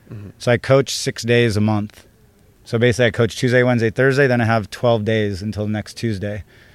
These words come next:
Speaker 2: where I, like, can just chill, work on the business, take a vacation,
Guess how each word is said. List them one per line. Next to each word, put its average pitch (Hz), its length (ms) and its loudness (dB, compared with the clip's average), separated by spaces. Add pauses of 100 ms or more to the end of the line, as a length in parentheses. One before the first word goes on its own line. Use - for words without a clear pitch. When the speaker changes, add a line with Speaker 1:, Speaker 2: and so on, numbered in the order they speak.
(120)
Speaker 2:
where 107 160 -2
I, 104 120 2
like, 104 280 -2
can 110 160 0
just 101 200 -4
chill, 156 300 2
work 113 180 -2
on 110 80 -4
the 107 80 -4
business, 127 680 -2 (1040)
take 120 180 -2
a 110 60 -4
vacation, 117 800 0